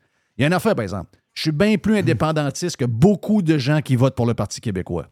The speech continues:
Speaker 2: Ben
Speaker 1: OK ? Parce que je suis libre, puis que j'ai une vision autonome, puis moi, je, je veux qu'on soit indépendant à tous les, à tout, pas, pas rien que d'Ottawa, à tous les niveaux, comme tu l'as dit, énergétique, économique, le ci, le ça.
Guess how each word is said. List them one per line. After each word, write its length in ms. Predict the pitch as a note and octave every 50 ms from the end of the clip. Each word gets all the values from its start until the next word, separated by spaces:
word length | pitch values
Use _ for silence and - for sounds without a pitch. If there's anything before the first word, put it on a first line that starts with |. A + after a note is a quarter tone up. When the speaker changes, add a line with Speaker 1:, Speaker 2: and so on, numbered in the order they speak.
| _ _ _ _
Speaker 2:
Ben 80 | _ _ -
Speaker 1:
OK ? 180 | G#2+ A2+ G#2 D3 D#3 C#3 - _ _ _ -
Parce 220 | - B2+ - - -
que 360 | - F3 F3+ F#3 F3+ F3+ -
je 80 | - -
suis 540 | - - C3+ C#3 C#3+ C#3+ C#3+ D3 D3 C#3 -
libre, 580 | B2 A#2+ C3 C#3 D#3 A#3 D4 D4+ D#4+ C#4+ D4+ C#4 _ _ _ _ _ _
puis 200 | - D3 D3+ C#3+
que 340 | - - D#3 D3+ D3+ D3+ D3 A#2+
j'ai 180 | A2+ G2+ C#3
une 140 | C#3+ D3 C3+
vision 440 | A#2 C3 C#3+ B2 A#2+ E3 F3+ F#3+ - -
autonome, 640 | E3+ D3+ - - D#3 D#3 D#3 E3+ F#3 G#3 A3 G3 -
puis 120 | - C#3
moi, 180 | C#3 D#3+ G3+ G3
je, 260 | C3+ C#3 C#3+ C#3 A#2
je 160 | G#2+ G2+ C3
veux 100 | F3+ A3
qu'on 200 | F3 F#3 D#3 C#3+
soit 400 | - - D3+ D#3 F3+ G3 F#3+ E3+ - _ _ _ _ -
indépendant 840 | E3+ F#3 F#3+ E3 F#3 F#3+ F#3 - F3+ E3 D#3+ D#3+ D3 E3+ G3+ - -
à 120 | - C3+
tous 400 | - _ - - A#3 B3 B3 B3
les, 180 | A3+ F3+ E3 D#3 - -
à 80 | C#3 -
tout, 140 | - G#3
pas, 160 | - - - -
pas 140 | - - C4+
rien 140 | E4 G4 F#4
que 40 | A#3
d'Ottawa, 500 | G3 F#3 - G3 F3 F3 F#3+ A#3 C4 - - _ - _ _ _ _ -
à 140 | D#3 E3+ -
tous 340 | _ - - C4 C#4 C#4+
les 220 | C#4 A#3+ A#3 A3 A3
niveaux, 500 | G#3 G#3 G#3+ G#3 E3+ D3+ F#3+ G3 E3+ B2+
comme 180 | - E3+ F#3+
tu 120 | F#3 - G3+
l'as 200 | F#3 F3+ F3 E3
dit, 200 | C3 C3 D#3 - -
énergétique, 680 | D#3 D#3 D#3 D3+ D3 B2+ C3 C#3 - - C3+ A#2+ -
économique, 540 | C#3 - - C3+ C3+ C3+ B2+ A#2+ A2 G2+ -
le 120 | A#2+ B2
ci, 200 | A#2 - - C3
le 120 | B2+ A2 F#2
ça. 180 | - - C#3